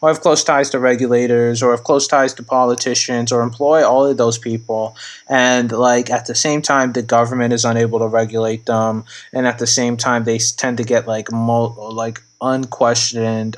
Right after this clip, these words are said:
un-, com-, no bid contracts, or in one way or another, they get, like,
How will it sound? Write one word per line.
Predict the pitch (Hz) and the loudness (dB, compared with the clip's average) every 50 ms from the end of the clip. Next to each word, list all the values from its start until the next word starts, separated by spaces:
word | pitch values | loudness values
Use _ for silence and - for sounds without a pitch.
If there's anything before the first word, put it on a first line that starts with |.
| - 127 | -6 -2
un-, | 123 127 123 120 120 123 123 123 - _ _ _ _ _ _ _ _ | -2 0 0 0 -2 -4 -6 -8 -12 _ _ _ _ _ _ _ _
com-, | - 135 117 117 117 | -6 -6 -6 -4 -6
no | 131 127 127 127 127 120 | -4 -2 -2 -2 -2 -2
bid | 113 120 120 117 117 113 117 | -2 -2 0 0 0 0 -2
contracts, | 113 113 123 117 113 117 117 113 - 120 113 113 113 113 113 117 117 113 117 - | -2 0 0 2 2 2 0 0 0 2 2 2 2 2 2 2 0 0 -2 -2
or | 135 123 120 | -2 -2 -2
in | 123 135 135 135 | -2 -4 -2 -2
one | 139 151 165 165 | -2 -2 0 2
way | 165 165 | 2 2
or | 160 | 2
another, | 160 165 175 160 160 | 0 0 -2 -2 0
they | 139 143 139 | 0 0 2
get, | 135 156 147 - 135 | 2 2 2 2 4
like, | 151 147 147 139 - - | 4 4 4 2 -2 -8